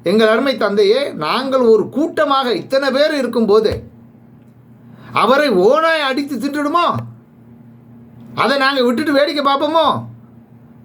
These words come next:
அப்படி இருந்தால் நாங்க ரொம்ப நஷ்டமடைந்தவராக ஆகிவிடுவோம்.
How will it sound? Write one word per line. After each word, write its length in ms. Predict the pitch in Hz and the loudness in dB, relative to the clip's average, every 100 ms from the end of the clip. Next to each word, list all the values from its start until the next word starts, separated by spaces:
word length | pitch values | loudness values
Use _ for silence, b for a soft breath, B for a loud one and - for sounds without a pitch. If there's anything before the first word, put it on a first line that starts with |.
| - | -10
அப்படி 360 | - 147 220 | -10 0 2
இருந்தால் 340 | 214 214 285 269 | 4 2 0 -2
நாங்க 280 | 214 196 | -4 -4
ரொம்ப 500 | 165 220 254 185 120 120 | -2 -2 0 -4 -6 -8
நஷ்டமடைந்தவராக 880 | 160 185 294 285 254 233 208 180 170 | -8 -4 0 0 0 2 2 0 -4
ஆகிவிடுவோம். 680 | 175 139 139 120 123 135 | -6 -4 -4 -2 -2 -2